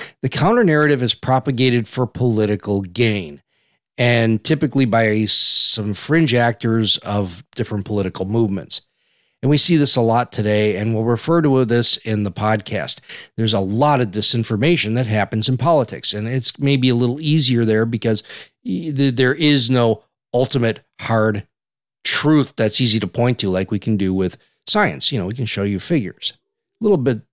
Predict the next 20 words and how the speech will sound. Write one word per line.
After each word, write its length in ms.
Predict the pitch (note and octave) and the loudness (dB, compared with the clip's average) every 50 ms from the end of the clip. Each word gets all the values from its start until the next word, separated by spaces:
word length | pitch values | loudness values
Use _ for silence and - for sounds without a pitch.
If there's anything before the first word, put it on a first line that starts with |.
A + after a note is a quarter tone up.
| _ _ _ - | _ _ _ 0
uh, 200 | C#3+ C3 B2+ B2 | 2 2 4 4
l-, 360 | A#2+ A#2 A#2+ C3 C#3 D#3 E3 C#3+ | 4 2 0 -2 -4 -6 -10 -14
little 380 | D#3+ C#3 E3 E3+ E3 D#3+ D3 | -16 -16 -14 -4 -2 0 0
bit 140 | B2 B2 A#2 | 0 0 0
slimier 600 | - - - C3 B2 A#2+ B2 A#2 A2+ G#2 F#2 F2 | 0 0 0 2 2 2 2 2 0 0 -2 -4
in 120 | F2 F2+ - | -6 -8 -6
politics. 680 | - A2 A2+ G#2+ G2 - - - - - - - - _ _ _ _ _ _ _ - - _ - - - - - _ | -4 -2 0 0 -2 -4 -10 -12 -8 -8 -8 -8 -8 _ _ _ _ _ _ _ -20 -20 _ -20 -20 -20 -20 -8 _
Now, 80 | G#2+ G#2 | -4 -4
for 140 | - C#3 D3 | -2 0 2
what 160 | F3+ G3+ E3 | 4 4 4
it's 160 | D3 - - | 2 0 0
worth, 320 | C3+ C#3+ C#3 B2+ A#2 - | 0 2 2 2 0 -2
my 240 | A2+ A#2 A2 A2 G#2+ | 0 0 2 2 2
voter's 400 | G#2 G2 A#2 B2 A#2+ A#2+ G#2 F2+ | 2 2 0 2 2 2 0 0
registration 640 | G#2+ A2+ A2 G#2 A2 - - A#2 A2+ A2+ - - A#2+ | 0 -2 -2 0 -2 -2 0 0 0 0 0 0 -2
card 300 | G#2 - G2+ G#2 G#2+ G2 | -2 -2 -2 -2 0 0
says 240 | - - G#2+ G2+ - | 0 0 0 0 0
N 160 | F#2+ G2 G#2 | -2 -2 -2
P 260 | G2 - - A2+ A2 G#2+ | -4 -2 -2 0 0 0
A, 220 | G2+ F2 - | -2 -4 -6